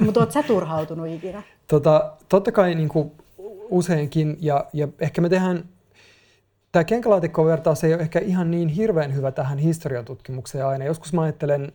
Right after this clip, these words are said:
Speaker 2: enemmän ehkä tällaisia, niinku, että maassa näkee jonkun eläimen jäljet, ja, ja, ja sit siitä pitää päätellä,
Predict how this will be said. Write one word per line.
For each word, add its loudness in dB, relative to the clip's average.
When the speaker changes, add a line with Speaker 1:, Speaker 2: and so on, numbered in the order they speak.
Speaker 2:
enemmän 0
ehkä -4
tällaisia, -2
niinku, -6
että -16
maassa -2
näkee -4
jonkun -6
eläimen -2
jäljet, -6
ja, -8
ja, -6
ja -8
sit -8
siitä -2
pitää -6
päätellä, 2